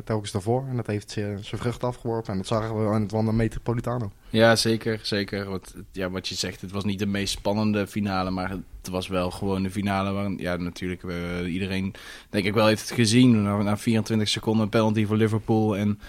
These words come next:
Speaker 1: het eind van de
Speaker 2: vervolgens
Speaker 1: wedstrijd de beslissing, inderdaad.
Speaker 2: Ja, ja, maar je hebt geen moment ge-, echt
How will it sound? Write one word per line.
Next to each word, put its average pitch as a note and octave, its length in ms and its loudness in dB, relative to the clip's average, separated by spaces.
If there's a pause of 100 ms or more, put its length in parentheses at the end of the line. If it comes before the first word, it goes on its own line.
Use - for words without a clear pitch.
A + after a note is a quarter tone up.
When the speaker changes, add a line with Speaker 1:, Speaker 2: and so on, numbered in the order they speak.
(320)
Speaker 1:
het - 60 -20
eind F#2+ 160 4
van G#2+ 100 2
de A2 60 2
Speaker 2:
vervolgens A2 280 6
Speaker 1:
wedstrijd A2+ 340 6
de A2+ 60 0
beslissing, A#2+ 460 2
inderdaad. A#2+ 380 8
Speaker 2:
Ja, F#2+ 80 -6 (100)
ja, G#2+ 140 2
maar G#2+ 100 2
je G2+ 60 4
hebt G2 120 -2
geen A2 140 0
moment G2+ 360 2
ge-, - 140 -8 (440)
echt - 360 -10